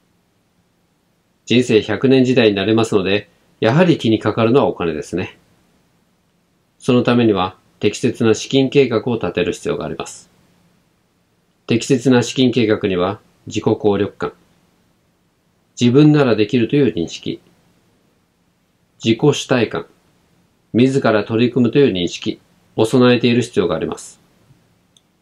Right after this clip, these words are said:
自己効力感を持っていると言えるためには、以下のような問いに答えられなくてはいけません。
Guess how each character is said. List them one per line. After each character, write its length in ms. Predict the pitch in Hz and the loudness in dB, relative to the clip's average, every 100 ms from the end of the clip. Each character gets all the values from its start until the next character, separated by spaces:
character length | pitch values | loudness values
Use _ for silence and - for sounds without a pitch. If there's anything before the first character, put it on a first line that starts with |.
| _ _ _ _ _ _ _ - | _ _ _ _ _ _ _ -6
自 80 | 117 | 2
己 160 | 139 | 2
効 160 | 147 143 | 6 6
力 160 | 143 - | 6 4
感 160 | 110 | 0
を 40 | 104 | 2
持 140 | 127 | 0
っ 60 | 135 | 0
て 120 | 113 | 2
い 40 | |
る 120 | 110 123 | 2 4
と 80 | |
言 140 | 113 113 | 2 4
え 40 | |
る 100 | 123 | 2
た 100 | 120 | 2
め 120 | 123 123 | 2 4
に 80 | |
は、 240 | 104 104 107 _ _ _ - | 2 2 -4 _ _ _ -4
以 140 | 127 | -2
下 140 | 170 | 2
の 120 | 143 120 | 2 4
よ 160 | 120 | 4
う 40 | 113 | 2
な 120 | 95 | 0
問 240 | 113 104 | 4 4
い 20 | |
に 200 | 110 113 - | 4 -2 -6
答 340 | 104 95 98 | -8 -2 0
え 40 | |
ら 120 | 98 101 | 0 0
れ 60 | |
な 120 | 98 | 0
く 100 | 95 | -2
て 80 | - | 0
は 100 | 135 | 2
い 60 | 87 | 2
け 80 | 92 | -4
ま 100 | 87 | -8
せ 140 | - | -8
ん。 100 | - | -8